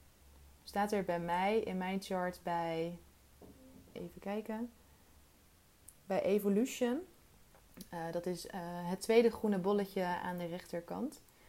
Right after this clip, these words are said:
En ja, mijn schaduwkant is dus echt ongeduld.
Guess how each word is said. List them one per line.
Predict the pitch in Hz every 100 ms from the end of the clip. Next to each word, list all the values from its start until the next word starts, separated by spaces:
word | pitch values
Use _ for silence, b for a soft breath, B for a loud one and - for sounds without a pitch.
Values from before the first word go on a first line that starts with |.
| B B B B B -
En | - 185 190 185 190 190 208 -
ja, | - 190 160
mijn | 180 233
schaduwkant | - 220 220 240 208 180 170 180
is | - 185 -
dus | 185 180 175
echt | - 175 175 - - - - - - - - - -
ongeduld. | 220 233 208 156 139 - -